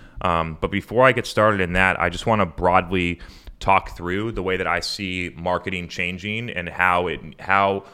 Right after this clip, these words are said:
what marketing should be doing today. Because people, um, it's a, it's an increment, what's happened in marketing over the past ten decade is incremental moves, right? So we went from, like, no,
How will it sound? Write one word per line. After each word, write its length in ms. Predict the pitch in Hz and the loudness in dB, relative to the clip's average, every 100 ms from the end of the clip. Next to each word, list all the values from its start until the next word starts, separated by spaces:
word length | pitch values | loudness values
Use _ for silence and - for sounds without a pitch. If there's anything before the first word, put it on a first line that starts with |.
| - | -4
what 200 | 123 101 | 0 0
marketing 440 | 113 117 135 117 | 0 0 -2 -6
should 160 | 104 107 | -6 -4
be 100 | 98 | -4
doing 300 | 87 95 92 | -4 -4 -4
today. 440 | 90 85 73 73 - - - - _ _ _ _ _ _ | -4 -4 -2 -4 -12 -20 -20 -20 _ _ _ _ _ _
Because 500 | - 92 92 87 85 | -8 -2 0 2 -2
people, 560 | - - 127 139 127 117 - _ _ _ _ _ _ - | -6 -8 -4 -2 -2 -4 -14 _ _ _ _ _ _ -10
um, 260 | 101 90 73 _ _ _ - _ _ - | -6 -6 -8 _ _ _ -20 _ _ -10
it's 200 | 107 - | -8 -2
a, 220 | 101 87 - | 0 0 -2
it's 160 | 104 107 | -8 -8
an 120 | 95 - | -10 -6
increment, 640 | 147 147 165 143 139 95 | -8 -6 -4 -4 -4 -6
what's 180 | 110 - | -8 0
happened 280 | 127 131 127 | 0 0 -4
in 80 | |
marketing 380 | 104 104 101 95 | 0 -2 -2 -6
over 120 | 85 | -6
the 80 | 87 | -6
past 360 | 82 92 87 - - | -2 0 0 -6 -8
ten 260 | 92 90 - 78 | -6 -6 -10 -8
decade 520 | 85 - 107 127 107 | -6 -4 -2 -2 -6
is 140 | 95 - | -10 -10
incremental 960 | 120 127 - 117 110 107 92 87 - 85 | -10 -6 -4 -2 -2 -2 -2 -4 -8 -8
moves, 560 | 95 87 71 - - - _ _ _ - - _ _ _ - - | -6 -6 -8 -10 -12 -16 _ _ _ -20 -20 _ _ _ -16 -2
right? 340 | 90 95 110 | 2 2 0
So 120 | - | -6
we 80 | 90 | -6
went 180 | 95 95 | -6 -6
from, 180 | 98 90 | -6 -2
like, 300 | 85 80 - _ _ _ - | -2 -2 -8 _ _ _ -10
no, 600 | 87 104 113 110 101 | -2 0 2 0 -4